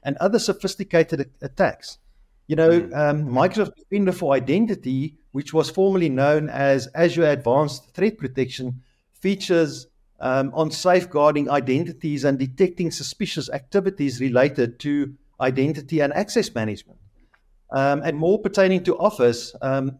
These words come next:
Speaker 1: is the Microsoft Defender for Office three six five, which was previously known as Office three six five Advanced Threat Protection. Now, that offers advanced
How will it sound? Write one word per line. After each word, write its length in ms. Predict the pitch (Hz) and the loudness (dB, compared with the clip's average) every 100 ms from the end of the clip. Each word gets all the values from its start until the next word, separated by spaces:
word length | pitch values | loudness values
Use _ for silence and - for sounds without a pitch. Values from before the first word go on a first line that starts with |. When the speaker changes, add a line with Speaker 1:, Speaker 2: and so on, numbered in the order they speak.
| _ 151 | _ -10
Speaker 1:
is 160 | 135 | -4
the 80 | 156 | 0
Microsoft 480 | 131 151 156 156 156 | 2 2 2 -2 -2
Defender 400 | 131 165 170 160 | -6 -4 -2 -2
for 180 | 139 131 | -2 -2
Office 260 | 156 139 | -2 -4
three 180 | 143 135 | -4 -6
six 240 | 139 131 | -6 -8
five, 420 | - 170 123 104 _ _ - | -2 2 2 -2 _ _ -12
which 180 | 151 165 | -4 -2
was 160 | 151 | -2
previously 600 | - 202 196 180 170 151 | 0 -2 4 2 2 -2
known 320 | 131 135 135 135 | 2 2 2 0
as 260 | 131 123 | -2 0
Office 300 | 151 151 151 | -2 -4 -6
three 180 | - 143 | -6 -6
six 240 | 139 135 - | -6 -12 -6
five 360 | 135 139 127 | 0 0 2
Advanced 480 | 135 127 117 123 - | -2 0 -2 -2 0
Threat 240 | 180 185 | 0 0
Protection. 480 | 156 - 104 - 92 _ _ _ _ _ | -4 -6 -6 -6 -16 _ _ _ _ _
Now, 140 | 127 139 | -2 2
that 260 | 156 202 | 4 2
offers 340 | 180 180 180 151 | 2 2 2 0
advanced 480 | 123 123 147 156 | 0 0 0 0